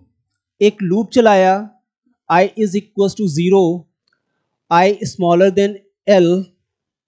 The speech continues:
and I plus plus, ठीक है। अगर आप लोग गलती पकड़ चुके हो तो बहुत अच्छा है, otherwise मैं बताऊंगा, बहुत बेहतरीन चीज है। plus आपको समझ में आ जाएगा कि आपको कब कब ये ध्यान रखना है, वो भी आपको बता दूंगा,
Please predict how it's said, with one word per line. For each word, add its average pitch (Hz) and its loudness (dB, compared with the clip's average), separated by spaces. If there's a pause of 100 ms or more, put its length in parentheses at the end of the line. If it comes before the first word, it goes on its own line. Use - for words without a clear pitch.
(800)
and 220 0
I 185 4
plus 139 -10
plus, 123 -20 (1300)
ठीक 175 -4
है। 269 -4 (960)
अगर 180 2
आप 208 2
लोग 220 -4
गलती 185 -2 (140)
पकड़ 190 0
चुके 214 -8
हो - -4
तो 220 -2
बहुत 175 0
अच्छा 208 -2
है, 214 0
otherwise 190 0
मैं 214 -6
बताऊंगा, 196 -2
बहुत 185 -4
बेहतरीन 175 -4
चीज 220 -4
है। 247 4
plus 214 0 (460)
आपको 196 0
समझ 240 -2
में 254 -2
आ 233 2
जाएगा 233 2
कि 277 -4 (100)
आपको 208 0
कब 196 -2
कब 170 4
ये 262 2
ध्यान 190 2
रखना 143 -8
है, 151 -6
वो 196 0
भी 233 0
आपको 208 2
बता 135 -8
दूंगा, 117 -20